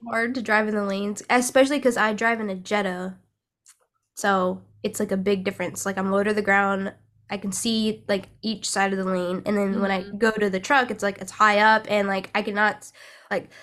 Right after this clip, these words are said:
Speaker 1: it looks like the truck is wider than the lanes. And I'm like,
Speaker 2: Yes.
Speaker 1: "Bro, I can't.
Speaker 2: I
Speaker 1: I
Speaker 2: hate that
Speaker 1: can't."
Speaker 2: feeling.
Speaker 1: Yeah. But what are your three things?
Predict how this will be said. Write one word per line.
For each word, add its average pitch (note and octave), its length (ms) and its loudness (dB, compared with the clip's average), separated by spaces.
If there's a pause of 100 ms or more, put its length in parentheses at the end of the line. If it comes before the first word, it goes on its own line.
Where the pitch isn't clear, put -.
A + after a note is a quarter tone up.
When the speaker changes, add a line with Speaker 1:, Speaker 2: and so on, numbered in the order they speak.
(220)
Speaker 1:
it A#3+ 140 2
looks A#3+ 280 2
like G#3+ 380 2
the G#3 160 -4
truck A3+ 220 -2
is A3+ 120 -2
wider G#3 340 0
than G#3 160 -4
the F#3+ 80 -4
lanes. G#3 300 -2
And C4 100 4
I'm B3+ 60 4
like, B3+ 220 6
Speaker 2:
Yes. G#3+ 80 4
Speaker 1:
"Bro, C#4+ 180 6
I C4+ 200 8
can't. C4+ 600 4 (120)
Speaker 2:
I A3 60 -8
Speaker 1:
I - 40 -6
Speaker 2:
hate B3+ 220 -2
that - 0 -
Speaker 1:
can't." D4+ 220 4
Speaker 2:
feeling. F#3 340 -6 (600)
Speaker 1:
Yeah. F#3+ 340 -4 (500)
But A#3 220 2 (300)
what B3 120 0
are A3+ 40 0
your C#4 280 2
three - 240 -10
things? - 540 -14